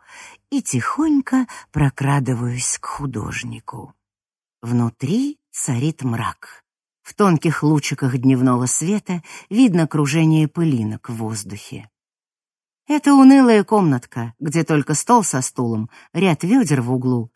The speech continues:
и приоткрытая дверь, ведущая в ещё более тесную спальню.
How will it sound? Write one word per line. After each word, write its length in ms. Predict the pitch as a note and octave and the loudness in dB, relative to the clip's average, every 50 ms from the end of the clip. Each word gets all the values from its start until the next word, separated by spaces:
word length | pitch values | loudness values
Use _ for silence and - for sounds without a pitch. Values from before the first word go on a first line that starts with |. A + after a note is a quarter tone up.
| - - - _ _ - | -20 -20 -20 _ _ -2
и 80 | C4 | -2
приоткрытая 800 | A#3+ - B3+ A#3+ A3+ A3+ - - B3 A#3+ A3+ - - G#3+ G#3 F#3 | 0 2 4 4 4 2 0 0 0 2 2 2 2 2 2 2
дверь, 340 | D3+ C3 B2+ G#2+ G2+ - _ _ - - - _ - | 0 0 -2 -2 -4 -6 _ _ -20 -20 -20 _ -4
ведущая 680 | B2+ D3+ D#3 D#3 C4 C#4+ C#4 - - - B3+ B3+ A#3+ | -2 0 2 2 4 2 2 2 0 0 0 0 0
в 40 | F#3 | 0
ещё 400 | D3 C#3 D#3 C#3+ - - B3 B3 | 0 0 0 0 0 0 0 2
более 400 | F3+ C#3+ E3+ F#3 F#3 F3 E3 D3+ | 2 2 2 2 4 4 2 2
тесную 540 | - - C#3 C3+ B2+ B2 - D3 C#3 C#3+ C#3+ | 0 -2 -2 -2 -2 -2 -2 0 0 0 0
спальню. 680 | - - - - G#2 F#2+ A2 A#2+ A#2 A2 A2+ A2 A#2+ | -2 -6 -8 -10 -12 -10 -10 -12 -12 -14 -16 -18 -20